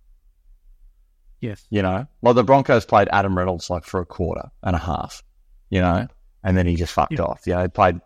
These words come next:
Speaker 2: played, didn't even play the whole first half. Um, and Ezra Mam didn't play, right? Payne Haas played,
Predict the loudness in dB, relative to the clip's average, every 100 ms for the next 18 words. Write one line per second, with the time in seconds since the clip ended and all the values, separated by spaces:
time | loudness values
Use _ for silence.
0 | -2 2 2 2 0 0 2 2 0 2
1 | 0 0 -4 -6 -4 -6 -6 -8 _ _
2 | _ _ _ _ -2 2 2 0 -4 -10
3 | _ -4 -2 -2 -4 -6 -4 -2 0 0
4 | 0 0 -4 -4 0 0 0 -2 -8 -14
5 | _ _ _ -10 -4 -4 -2 0 0 0
6 | -2 -4 -2 0 0 -4